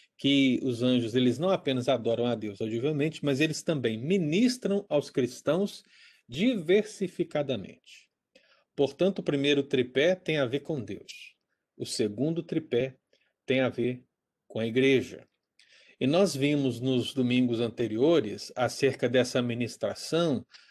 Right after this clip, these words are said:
acerca desse serviço que os anjos fazem, que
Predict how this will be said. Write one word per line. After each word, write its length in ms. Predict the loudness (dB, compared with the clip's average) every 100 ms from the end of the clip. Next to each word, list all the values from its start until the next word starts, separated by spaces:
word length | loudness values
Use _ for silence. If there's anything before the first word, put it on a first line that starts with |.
| -6
acerca 520 | -4 -2 0 0 0
desse 280 | 0 0 -2
serviço 880 | -6 -6 -6 -2 0 0 -4 -14 -16 _ -20 _ -2
que 80 | 2
os 180 | 2
anjos 340 | 0 -2 -6 -2
fazem, 540 | 2 4 2 0 -12 -16 -20 -20 _ _
que 800 | 0 2 4 4 2 0 -6